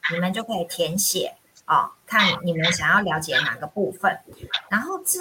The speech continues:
于呢，就是下一次的主题呢，这个就很精彩咯。这个呢，是我发现啊，就是第一个呢，如果大家有看老师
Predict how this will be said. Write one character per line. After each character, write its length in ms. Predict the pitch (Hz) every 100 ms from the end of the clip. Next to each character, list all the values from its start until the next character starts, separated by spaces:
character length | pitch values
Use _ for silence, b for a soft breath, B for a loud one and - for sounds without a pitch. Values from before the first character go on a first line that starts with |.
| 339 -
于 180 | 190 180
呢， 420 | 190 185 185 185 190
就 80 |
是 320 | 233 233 190 175
下 460 | 175 - 269 214 -
一 180 | - 208
次 420 | 202 - - 277
的 160 | 190 160
主 500 | 160 - 160 135 135 -
题 320 | - 165 165
呢， 460 | 202 202 202 196 190
这 140 | 208
个 140 | 190 170
就 280 | 190 170 165 B B
很 160 | 170 156
精 200 | 240 269
彩 320 | - - 170
咯。 340 | 165 208 262 285 302 B B B _
这 260 | - 262 254
个 200 | 226 214
呢， 260 | 202 202
是 180 | 208 262
我 160 | 196 165
发 240 | - 226
现 260 | 254 262 202
啊， 280 | 156 143 101 -
就 100 | 220
是 460 | 226 220 190 160 B B -
第 140 | 254
一 40 |
个 180 | 254 196
呢， 340 | 175 170 170 180
如 80 | 240
果 160 | 208 - _ _
大 100 | 208
家 220 | 214 226
有 180 | 226 175 160 - - -
看 360 | 247 233 196 175
老 120 | 147
师 340 | - 208 208